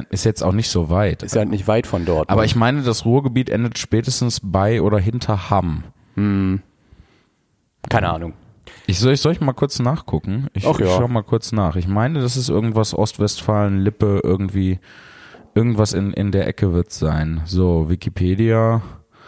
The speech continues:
Speaker 1: ähm, S O S T.
Speaker 2: So ist.
Speaker 1: So ist.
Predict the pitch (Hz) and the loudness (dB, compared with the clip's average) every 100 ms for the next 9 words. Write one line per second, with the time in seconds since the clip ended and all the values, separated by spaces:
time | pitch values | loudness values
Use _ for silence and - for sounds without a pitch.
0 | - - - _ - 87 90 92 95 92 | -20 -20 -20 _ -2 0 2 2 0 -4
1 | - - 107 110 - - - - - _ | -6 -2 0 0 -4 -4 -6 -8 -14 _
2 | _ 92 92 95 92 95 - - - - | _ 2 4 4 4 2 -2 -14 -14 -16
3 | - _ _ _ 92 92 95 - 76 98 | -18 _ _ _ -2 0 2 0 -2 0
4 | 101 135 113 - - 82 92 58 67 - | 0 0 -4 -12 -12 -2 0 0 -2 -4
5 | - | -8